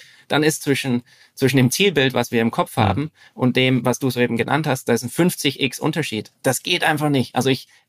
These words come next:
Speaker 1: also man kann schon probieren, dass das geht, aber es gibt einfach keinerlei Daten in, in der Geschichte der Menschheit, dass man irgendwie so ein Scale-up hinbekommen hat. Und ich, ich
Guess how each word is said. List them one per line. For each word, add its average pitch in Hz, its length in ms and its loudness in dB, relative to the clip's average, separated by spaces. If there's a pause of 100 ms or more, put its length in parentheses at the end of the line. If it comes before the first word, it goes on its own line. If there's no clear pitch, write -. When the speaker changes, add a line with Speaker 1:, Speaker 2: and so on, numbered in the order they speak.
Speaker 1:
also 143 320 2
man 120 280 -2
kann 117 160 -2
schon 190 340 4
probieren, 131 340 2
dass 127 120 0
das - 160 -8
geht, 120 160 2
aber 120 120 0
es 117 100 -4
gibt 131 160 -2
einfach 123 340 -4
keinerlei 139 720 2 (520)
Daten 135 480 2
in, 123 260 2
in 120 240 2
der 120 140 2
Geschichte - 400 0
der 117 120 2
Menschheit, 135 420 2
dass 123 140 0
man 120 120 2
irgendwie 131 320 2
so 123 180 0
ein 120 80 0
Scale-up 123 360 0
hinbekommen 107 480 -6
hat. 107 140 -10
Und 104 280 -6 (100)
ich, 127 180 -2 (180)
ich 110 300 -6